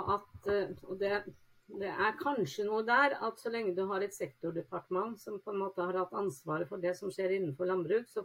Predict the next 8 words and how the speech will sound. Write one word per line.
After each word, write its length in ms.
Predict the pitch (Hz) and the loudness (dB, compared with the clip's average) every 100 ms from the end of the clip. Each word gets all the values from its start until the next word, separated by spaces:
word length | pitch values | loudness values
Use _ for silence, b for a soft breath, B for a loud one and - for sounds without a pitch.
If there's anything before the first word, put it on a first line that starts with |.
| - | -2
får 220 | 185 151 147 | 0 0 -2
ikke, 240 | 190 190 196 b b b b _ | 0 0 0 b b b b _
eh, 300 | 202 196 190 | 0 4 4
du 160 | 185 214 | 4 -2
fram 480 | - 180 180 208 202 | -4 0 2 2 0
denne 260 | 208 185 180 | 0 2 4
industrielle 1400 | 185 185 190 - 202 151 156 170 175 175 175 175 170 180 | 4 2 -2 -2 0 2 2 2 4 4 4 2 2 2
muligheten 680 | 196 180 143 139 208 233 | 2 2 2 -2 -2 -2